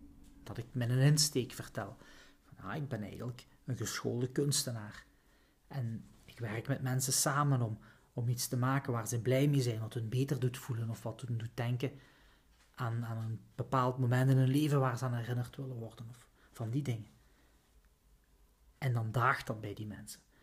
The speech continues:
Dan is het net alsof ze begrijpen wat ik doe.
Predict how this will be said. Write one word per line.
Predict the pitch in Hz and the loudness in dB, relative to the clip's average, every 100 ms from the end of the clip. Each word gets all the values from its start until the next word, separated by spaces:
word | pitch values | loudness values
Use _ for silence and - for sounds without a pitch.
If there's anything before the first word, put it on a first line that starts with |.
| _ | _
Dan | - 120 | -6 -2
is | 120 | -2
het | 131 - | -2 0
net | 143 180 | 2 2
alsof | 147 131 131 | 0 0 0
ze | - 131 120 - _ _ _ | 0 -2 -4 -10 _ _ _
begrijpen | - 104 120 123 170 185 113 98 - | -4 0 2 4 4 4 -2 -8 -10
wat | - 120 | -8 -6
ik | 113 | -6
doe. | - | -10